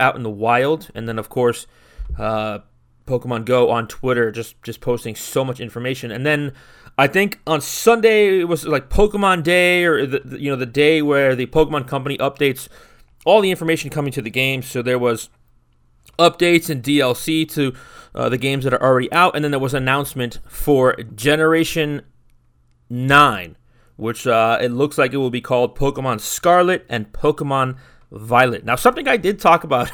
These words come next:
<laughs> on this podcast, uh, probably fifteen episodes ago, was that I wish the Pokemon Company would go back to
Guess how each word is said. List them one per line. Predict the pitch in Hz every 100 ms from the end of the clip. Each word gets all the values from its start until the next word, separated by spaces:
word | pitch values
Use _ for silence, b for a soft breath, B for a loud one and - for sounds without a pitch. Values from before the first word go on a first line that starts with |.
| -
<laughs> | 160
on |
this | 151 139
podcast, | - 135 135 127 104 107 - b b b b b -
uh, | -
probably | 120 151 160 147
fifteen | 156 143 - 135
episodes | 120 139 117 107
ago, | 110 120
was | 127
that | 160
I |
wish | 156 269 -
the | -
Pokemon | 220 214 185 143
Company | 160 165
would | 143 110
go | 135
back | 101 120 127 127 -
to | - 143 127 113 110